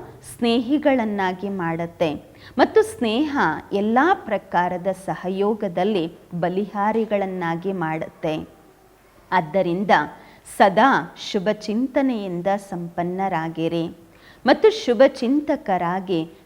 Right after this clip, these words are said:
ಸರ್ವರನ್ನು ಸ್ನೇಹಿ ಸಹಯೋಗಿಗಳನ್ನಾಗಿ ಮಾಡಿಕೊಳ್ಳಿ. ಸ್ಲೋಗನ್: ಈ ಸಮಯದಲ್ಲಿ ದಾತರಾದಾಗ ತಮ್ಮ ರಾಜ್ಯದಲ್ಲಿ ಜನ್ಮ ಜನ್ಮಾಂತರಗಳಿಗಾಗಿ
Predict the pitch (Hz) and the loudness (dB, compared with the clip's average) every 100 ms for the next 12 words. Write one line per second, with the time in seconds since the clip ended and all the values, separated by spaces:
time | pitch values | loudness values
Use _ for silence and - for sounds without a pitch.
0 | - - 208 196 214 269 285 311 285 170 | -4 4 6 4 0 2 2 2 2 0
1 | - - - 202 196 220 226 269 175 262 | -4 -20 -10 -4 -2 -2 0 0 0 -4
2 | - - 180 185 208 208 214 220 202 190 | -10 -2 -2 0 0 0 -2 -4 -2 -2
3 | 180 170 170 175 226 311 180 160 170 - | -2 -2 -4 -4 -4 -2 -2 -2 -4 -6
4 | 160 160 170 160 190 - _ - - - | -6 -2 -2 -2 -6 -18 _ -20 -14 -4
5 | 190 170 165 302 - - - 254 349 349 | 0 0 0 -2 -4 -16 -2 6 6 6
6 | - 170 214 247 208 170 170 190 196 196 | 0 0 2 2 2 0 0 0 0 0
7 | 165 190 - 190 165 170 160 165 170 220 | -2 -2 -2 -2 -2 -4 -4 -4 -2 -2
8 | 427 - - _ 226 240 302 302 160 165 | -2 -8 -20 _ 4 6 4 4 4 2
9 | - - 175 165 180 185 160 - - - | -4 -10 -6 -4 -2 -2 -2 -6 -20 -20
10 | - 170 233 233 277 311 302 175 175 165 | -12 2 4 4 2 2 0 -4 -2 -2
11 | 202 226 202 185 175 170 165 165 160 170 | -2 -4 -4 -4 -4 -4 -4 -4 -4 -4
12 | 170 | -4